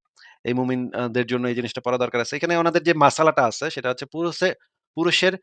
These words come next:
খাহিসাত ও কামোদ্দীপনার পরিচয় হলো এই যে পুরুষের জননেন্দ্রিয় সোজা ও শক্ত হয়ে যাওয়া, আর পূর্ব হতে শক্ত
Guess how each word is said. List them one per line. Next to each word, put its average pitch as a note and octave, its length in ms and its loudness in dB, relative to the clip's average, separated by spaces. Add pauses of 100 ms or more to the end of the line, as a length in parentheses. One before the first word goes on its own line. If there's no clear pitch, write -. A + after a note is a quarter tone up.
(300)
খাহিসাত F#3 640 4
ও E3 100 -2
কামোদ্দীপনার D#3+ 800 0
পরিচয় D#3+ 400 -4
হলো E3 240 -2
এই F#3+ 140 -2
যে C3+ 160 -6
পুরুষের D#3 560 -8
জননেন্দ্রিয় D3 560 -6
সোজা D#3 400 -4 (300)
ও C#3+ 100 -6
শক্ত - 320 -4
হয়ে D#3+ 200 -2
যাওয়া, A#2+ 320 2 (380)
আর B2+ 120 2
পূর্ব D#3 240 -6
হতে D#3+ 260 -2
শক্ত - 380 -4